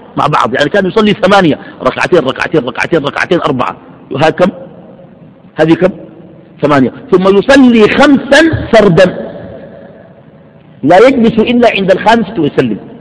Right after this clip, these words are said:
ومن صور الوتر أن يصلي سبعا، ركعتين، ركعتين، ركعتين،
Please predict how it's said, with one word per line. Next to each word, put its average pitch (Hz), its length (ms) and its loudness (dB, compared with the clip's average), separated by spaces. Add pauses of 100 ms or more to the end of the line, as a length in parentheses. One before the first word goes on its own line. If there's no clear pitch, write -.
(300)
ومن 175 240 2
صور 202 260 4
الوتر 233 340 2 (880)
أن 143 280 -2
يصلي 170 580 0
سبعا، 151 320 0 (1200)
ركعتين، 120 520 -2 (100)
ركعتين، 170 800 -2
ركعتين، 202 640 0